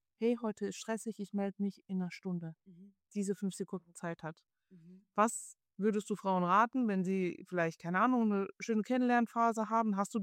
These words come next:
Speaker 1: für dich vielleicht auch, wo du sagst, „Okay, so lang geht eine Kennenlernphase“? Oder jeder definiert es, darf sich das, weil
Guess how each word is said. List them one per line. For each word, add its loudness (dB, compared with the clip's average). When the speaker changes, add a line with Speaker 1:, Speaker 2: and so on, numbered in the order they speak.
Speaker 1:
für -2
dich -2
vielleicht 0
auch, 4
wo 2
du 0
sagst, 2
„Okay, 0
so 4
lang 4
geht 0
eine 0
Kennenlernphase“? 2
Oder 2
jeder 4
definiert -2
es, -8
darf -2
sich -10
das, -10
weil 0